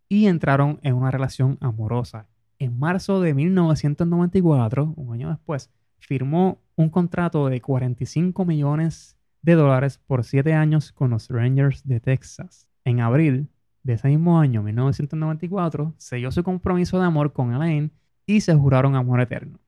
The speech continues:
El acto de matrimonio fue oficiado en el estado de Maryland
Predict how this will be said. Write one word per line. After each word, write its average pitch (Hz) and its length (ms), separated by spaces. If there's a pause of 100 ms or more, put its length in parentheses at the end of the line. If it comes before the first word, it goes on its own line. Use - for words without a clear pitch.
(180)
El 123 160
acto 120 220
de 151 100
matrimonio 156 640 (240)
fue 135 100
oficiado 135 600
en 127 100
el 113 60
estado 135 400
de 131 160
Maryland 156 640